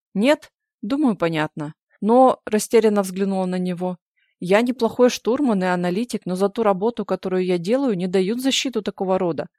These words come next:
Следовательно, твоё предложение имеет под собой другую основу».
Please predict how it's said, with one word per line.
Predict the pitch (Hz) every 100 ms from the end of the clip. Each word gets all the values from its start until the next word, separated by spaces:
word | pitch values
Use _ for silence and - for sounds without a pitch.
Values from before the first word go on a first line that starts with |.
| _ _
Следовательно, | - - 190 202 262 269 254 254
твоё | 247 196
предложение | 185 196 175 185 214 233 226
имеет | 220 226 -
под | 196
собой | - 214 233
другую | 240 269 240 165
основу». | 160 - 170 151 139